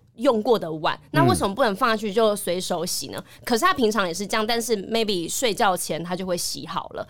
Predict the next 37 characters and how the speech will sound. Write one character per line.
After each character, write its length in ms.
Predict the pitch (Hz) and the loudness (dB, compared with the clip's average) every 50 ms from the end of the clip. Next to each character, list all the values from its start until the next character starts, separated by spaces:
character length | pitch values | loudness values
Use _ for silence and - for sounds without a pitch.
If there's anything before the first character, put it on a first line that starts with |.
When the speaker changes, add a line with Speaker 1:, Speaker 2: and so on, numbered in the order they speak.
| - - | -8 -4
Speaker 2:
哦。 100 | - 117 | 0 4
Speaker 1:
然 80 | 135 - | 4 6
后 120 | 254 262 | 6 6
呢， 100 | 254 226 | 6 6
我 280 | 202 156 143 135 214 180 | 4 4 2 2 0 0
一 140 | - 269 294 | 0 0 0
回 160 | - 214 170 | 2 2 2
到 140 | 190 196 185 | 2 2 2
家， 260 | - 190 170 165 175 - - - _ | 2 0 0 0 -2 -6 -14 -20 _
我 100 | - 175 | -12 -4
不 80 | 170 220 | -2 -2
是 160 | 220 247 269 | -2 0 -2
先 240 | 240 247 247 233 240 | -2 0 0 0 2
说 140 | 233 269 277 | 0 0 0
说 60 | 285 285 | 0 0
，“哎， 220 | - 349 392 403 | 0 0 -2 0
baby， 240 | 403 415 415 392 381 | 0 0 0 2 2
我 100 | 349 339 | 2 2
回 240 | 320 - 330 311 311 | 2 2 2 2 4
来”， 220 | 311 320 311 320 | 4 4 4 2
嘘 160 | 302 - 339 | 2 0 0
寒， 280 | 349 311 269 233 240 233 | 2 2 2 2 0 -2
嘘 200 | 240 - 302 320 | -4 -2 0 2
寒 120 | 262 233 | 4 4
问 160 | 226 262 247 233 | 4 4 4 2
暖 140 | 214 165 147 | 2 0 -2
一 60 | 147 | -2
下， 160 | - 196 175 | 0 0 0
我 60 | 151 | 0
不 120 | 151 156 165 | -2 -4 -6
是， 160 | 160 - 185 | -2 0 2
我 120 | 190 180 | 2 2
就 100 | 175 226 | 0 0
是 180 | 226 226 247 - - | -2 -2 -4 -4 -4
一 100 | - 220 | -6 -6
进 240 | - - 285 220 185 | -4 0 0 2 2
来， 220 | 156 127 135 - | 2 0 -2 -4